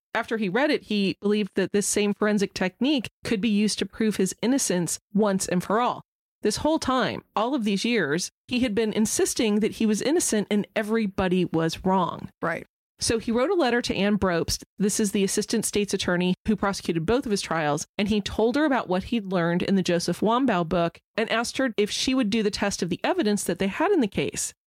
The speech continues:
Speaker 1: Well, several months went by before he received a written response from Prosecutor Brobst. She stated that the D N A in the Don Hamilton case had been inadvertently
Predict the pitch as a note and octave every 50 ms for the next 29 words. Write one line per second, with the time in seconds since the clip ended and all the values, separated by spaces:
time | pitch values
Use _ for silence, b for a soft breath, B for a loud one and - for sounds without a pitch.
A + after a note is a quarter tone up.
0 | _ _ _ _ _ _ - A3 A3 F3 - - - C#4 D4 F4+ E4 D4 C4 C4
1 | - - D#4+ C4+ F3+ F3+ G#3 F3+ E3+ E3 F3+ G3 F#3 - - G3 F#3+ E3+ F#3+ F3+
2 | E3 F#3 - - - F#3+ E3+ F#3 F#3 E3+ F#3+ - - F3 E3 D#3 - - - -
3 | A#3+ B3+ D4+ F#4 D#4+ - - - - - F#3+ G3 F#3+ - F3 D#3+ E3 - - -
4 | F3 D#3+ D#3 D#3+ - G3+ G#3 F3 - - - - - - _ _ _ _ _ _
5 | _ - - - - - C4 E4 - - B3+ A3 G#3+ G#3+ G3 G#3 G3+ F#3 - F3+
6 | F3 - - - G#3+ E3 - - G3+ G3 G#3 B3 C4+ B3+ G#3+ G3+ G3 G3+ G3+ -
7 | - G3+ F#3+ F3 G3+ F3+ F3 F#3 F#3+ - G3+ F#3 F#3+ A3+ A3+ - B3 A#3+ A#3+ C4+
8 | C4 C#4+ D#4 D4 - - - _ _ - - G#3+ F#3+ E3+ F#3 G3+ G3 F#3 - _
9 | _ G3 G#3 G#3+ A3+ A3+ G3 - - F3+ F3+ - - A3 A3 A3+ B3+ C4+ C#4 D4+
10 | C#4+